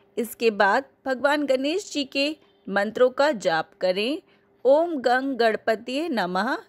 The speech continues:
या ओम श्री गणेशाय नमः मंत्र का कम से कम एक सौ आठ बार जाप करें और इसके बाद सकट चौथ व्रत की कथा सुनें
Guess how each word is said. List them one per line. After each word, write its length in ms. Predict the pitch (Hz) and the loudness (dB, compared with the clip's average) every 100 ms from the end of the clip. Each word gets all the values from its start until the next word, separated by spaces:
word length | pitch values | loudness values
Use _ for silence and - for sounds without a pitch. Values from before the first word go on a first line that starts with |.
| - | -16
या 400 | 202 226 254 302 - - | -2 4 4 2 -4 -2
ओम 260 | 262 302 339 | 0 0 -2
श्री 320 | 320 277 294 | -6 -4 -2
गणेशाय 760 | 247 208 196 202 - 262 285 311 | 2 2 0 -6 -2 0 0 0
नमः 420 | 254 214 208 208 | -2 -2 -4 -4
मंत्र 420 | 190 220 240 269 | -4 -4 -4 -8
का 200 | 262 294 302 | -2 0 2
कम 260 | 311 320 | 2 0
से 200 | 392 302 233 | -2 -6 0
कम 360 | 226 208 175 - _ _ - | 0 0 -4 -14 _ _ -6
एक 260 | 254 285 - | -4 -4 -2
सौ 140 | 403 - | -2 2
आठ 320 | 233 262 320 - | 4 4 2 -2
बार 240 | 254 247 359 | -2 0 -2
जाप 320 | 196 165 123 _ | -4 -4 -4 _
करें 360 | 180 160 156 143 - _ - | -8 -6 -8 -12 -18 _ 2
और 140 | 254 - | 2 2
इसके 340 | 330 330 - 370 | -6 -6 -4 0
बाद 280 | 277 285 302 | 4 2 2
सकट 440 | 254 247 302 294 | -6 -2 -2 -2
चौथ 320 | - 277 285 | 0 0 0
व्रत 240 | 220 202 - | 0 0 0
की 160 | 285 | -6
कथा 360 | 311 202 226 180 | -2 -4 0 -2
सुनें 480 | 170 175 160 160 | 0 -4 -4 -4